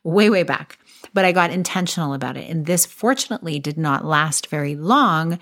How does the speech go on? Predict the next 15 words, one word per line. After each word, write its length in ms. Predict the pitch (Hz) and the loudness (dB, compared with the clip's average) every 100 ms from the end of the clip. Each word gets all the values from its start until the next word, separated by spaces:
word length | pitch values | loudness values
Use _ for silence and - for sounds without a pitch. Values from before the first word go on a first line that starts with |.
| - - - - - | -10 -20 -20 -20 -4
because 380 | 185 - 185 180 | -2 0 0 2
I 100 | 170 | 0
was 120 | 196 | 0
surrounded 500 | - 254 226 170 175 | 0 2 2 2 0
with 180 | 180 180 | -2 -4
people 260 | - 147 156 | -6 -4 -4
in 60 | |
the 80 | 156 | -6
personal 400 | - 147 - 151 | -6 -4 -2 -2
growth 260 | 170 165 165 | 0 0 -2
space 400 | - - 139 - | -6 -6 -4 -6
who 260 | - 190 | -2 0
were 140 | 175 185 | 0 -2
talking 580 | - 240 226 226 180 | -2 -2 -2 -2 -4
about 460 | 156 139 131 - - | -4 -4 -6 -8 -16